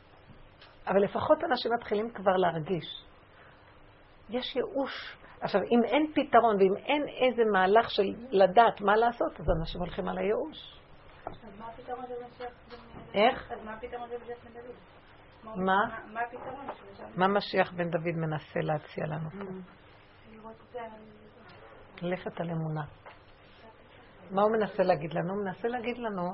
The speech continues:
Speaker 1: למה אתם לא מכניסים את הקדוש ברוך הוא לחיים שלכם באופן חושי, לא שכל. כולם יודעים להגיד השם, השם, השם. כל מה שקורה לכם, אל תיפלו על החיצוניות, כי זה הכל הוא, הבחוץ הוא רק הסיבה,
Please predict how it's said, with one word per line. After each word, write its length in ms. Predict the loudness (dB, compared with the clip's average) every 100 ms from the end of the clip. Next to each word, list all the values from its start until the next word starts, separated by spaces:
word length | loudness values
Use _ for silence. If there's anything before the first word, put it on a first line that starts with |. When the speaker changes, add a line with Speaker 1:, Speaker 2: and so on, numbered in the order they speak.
| -6
Speaker 1:
למה 200 | -2 0
אתם 160 | 0 -2
לא 120 | -2
מכניסים 500 | -4 -4 -8 -6 -10
את 100 | -10
הקדוש 400 | -10 -8 -6 -6
ברוך 200 | -6 -6
הוא 100 | -6
לחיים 340 | -8 -6 -6 -4
שלכם 380 | -6 -4 -2
באופן 400 | -2 -6 -4 -8
חושי, 720 | -8 -12 -12 -14 -10 -2 -2 -4 -20 -20 -2
לא 280 | 8 8 8
שכל. 500 | 2 4 4 2 -4 -10 -20 0
כולם 180 | 6 6
יודעים 180 | 6 2
להגיד 260 | 0 -2
השם, 300 | -4 -2 -2
השם, 260 | -2 -6 -6
השם. 300 | -6 -10 -14 -18 -20 -20 -20 -20 -20 -20 -20 -20 -20 -20 -4
כל 200 | 10 10 10
מה 60 |
שקורה 360 | 2 0 4 4
לכם, 320 | 2 0 0
אל 180 | 2 2
תיפלו 360 | 0 -4 4
על 120 | 6 6
החיצוניות, 800 | 0 -6 -2 -4 0 -2 -4
כי 160 | -8 -6
זה 140 | 0
הכל 280 | 0 2 0 0 0
הוא, 240 | 0 0 -6 -2
הבחוץ 640 | 0 4 2 2 -4 -4
הוא 220 | -2 4 4
רק 160 | 4
הסיבה, 520 | -2 -2 -8 4 4